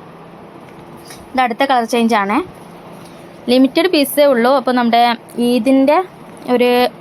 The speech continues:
ഏഹ്, ഇതും കൂടിയാണ്, വീഡിയോയും കൂടിയാണ് ഈദ് അടുപ്പിച്ചുള്ള. അപ്പോൾ നിങ്ങൾ ഓർഡർ, ഓർഡർ അപ്പം തരാനായിട്ട് നിൽക്കരുത്. ഇപ്പം നിങ്ങൾ മാക്സിമം ഓർഡർ തരിക.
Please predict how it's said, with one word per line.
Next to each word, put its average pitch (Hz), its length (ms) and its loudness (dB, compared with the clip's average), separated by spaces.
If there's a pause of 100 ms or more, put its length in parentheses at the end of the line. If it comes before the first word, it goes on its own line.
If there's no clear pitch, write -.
(800)
ഏഹ്, 226 380 2 (160)
ഇതും 233 220 0
കൂടിയാണ്, 233 420 0 (100)
വീഡിയോയും 208 340 0
കൂടിയാണ് 214 460 0
ഈദ് 208 140 0
അടുപ്പിച്ചുള്ള. 202 600 -4 (500)
അപ്പോൾ 233 180 -4
നിങ്ങൾ 254 200 2 (400)
ഓർഡർ, 240 300 2 (380)
ഓർഡർ 240 200 0 (240)
അപ്പം 302 320 -6
തരാനായിട്ട് 277 560 0
നിൽക്കരുത്. 220 380 0
ഇപ്പം 233 220 -4
നിങ്ങൾ 240 240 -2
മാക്സിമം 226 400 -2
ഓർഡർ 208 260 -4
തരിക. 208 180 0